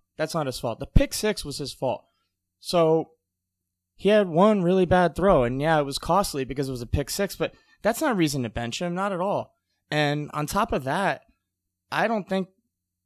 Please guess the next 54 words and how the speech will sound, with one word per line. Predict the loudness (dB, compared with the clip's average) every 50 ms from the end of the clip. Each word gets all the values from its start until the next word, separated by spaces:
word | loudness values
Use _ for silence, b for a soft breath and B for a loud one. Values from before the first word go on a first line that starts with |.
| _ _ -14 -4
Heupel | -2 -2 -2 -2 -4 -2
gave | 0 0 0 0
him | 0 -2
a | -2
chance | -2 -2 -4 -4 -4 -6 -6 -8 -10
with | -10 -12 -12 -12
the | -12
play | -8 -4 -4 -4 -4
calling. | -4 -4 -4 -4 -4 -4 -4 -6
And | -6 -6 -8
again, | -10 -10 -6 -4 -2 -2 -2 -4 -6 -10 _ _ _ _ _ _ _ _ _ _ _ _ _ _ _ _ _ _ _
you | -8 -6 -4
know, | -2 -2
here's | -2 -4 -4 -2
what | -2 -2
I | -2
think. | -2 -2 -4 -4 -4 -8 _ _
It's | -8 -6 -6 -8
been | -2 0 2 2 2 0
kind | 0 0 0 0 0
of | -2
suspect | -2 -2 -4 -4 -2 -2 -2 -2 -2 -2 -4 -2
all | 0 2 2 0
year, | 0 0 0 0 0
and | 0 -2 -6 -4
losing | -4 -4 -4 -4 -4 -4 -6 -2 0
really | 2 2 2 2
brings | 0 0 -2 -2 -2 -4
it | -2 -2
up. | -2 -2 -2 -4
Because | -4 -4 -4 -2
when | -2 -2
we | -2 0
lose, | 2 4 4 4 2 2 -2
I | -4 -8
sit | -6 -6 -6 -4 -2
down, | -2 -2 -2 -2
I | -2
watch | -4 -4 -6 -6 -6
every | -6 -4 -4 -4 -4
single | -6 -6 -6 -6 -6 -8
play | -8 -8 -8 -8 -8
and | -8 -8
scrutinize | -10 -12 -12 -12 -12 -10 -10 -10 -12 -10 -10 -10
it. | -10 -6
But | -6 -6 -6 B B B B B B
I | 0
think | 2 2 2 2 2
winning | 2 2 2 2 0 0
was | -2 -2
just | -4 -6 -4 -4
maybe | -2 -2 -2 -2 -2 -4
covering | -2 -2 -2 -2 0 -2 -2 -2 -4
up | -4 -6 -6